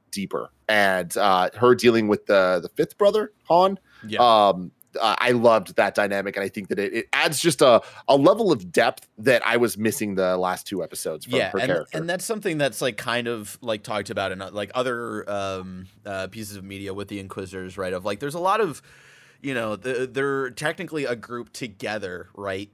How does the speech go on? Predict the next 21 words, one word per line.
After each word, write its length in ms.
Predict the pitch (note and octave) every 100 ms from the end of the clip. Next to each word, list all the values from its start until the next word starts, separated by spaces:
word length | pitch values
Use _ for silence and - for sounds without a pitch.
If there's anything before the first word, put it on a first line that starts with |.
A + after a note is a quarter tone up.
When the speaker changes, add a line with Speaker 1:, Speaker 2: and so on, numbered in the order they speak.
| _
Speaker 2:
But 200 | A#2+ G2+
they 200 | C3 A2+ _ - A2+ _ _ _ _ _ D3
don't 320 | E3 F3+ G3+
really 260 | C3 D3+ D#3+
fight 300 | - D3+ -
for 140 | D3+
each 240 | B2 G#2+ -
other, 320 | A#2 G#2+ G2+
right? 380 | - G#2+ A2+ G#2
They 100 | A#2
don't 320 | A2+ C#3+ A2+ -
give 160 | B2
a 40 | B2+
shit 200 | - G#2
about 240 | G#2 G2+
each 180 | F#2 -
other. 340 | A#2 G2+ G#2 A2 _ - -
Um, 440 | A2 G2 F#2+ F#2
and 140 | A2 A2
I, 120 | G#2+
I, 160 | G2